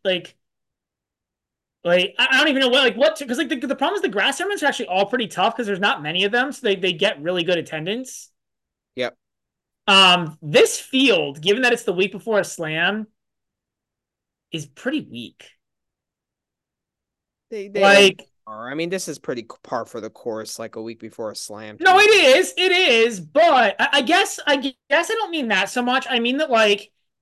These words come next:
Speaker 1: if you look at the, the, again, like, if you look at the top guys by name, they're bad fits for this particular tournament.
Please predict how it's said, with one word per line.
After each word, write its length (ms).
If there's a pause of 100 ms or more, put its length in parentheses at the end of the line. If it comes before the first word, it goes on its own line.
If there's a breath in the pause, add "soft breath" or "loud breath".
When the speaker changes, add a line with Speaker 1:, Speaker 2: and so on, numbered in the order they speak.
(140)
Speaker 1:
if 180
you 220
look 160
at 80
the, 140
the, 380
again, 280
like, 160
if 100
you 100
look 100
at 80
the 60
top 300
guys 280
by 180
name, 460 (720)
they're 140
bad 400
fits 240
for 80
this 160
particular 400
tournament. 480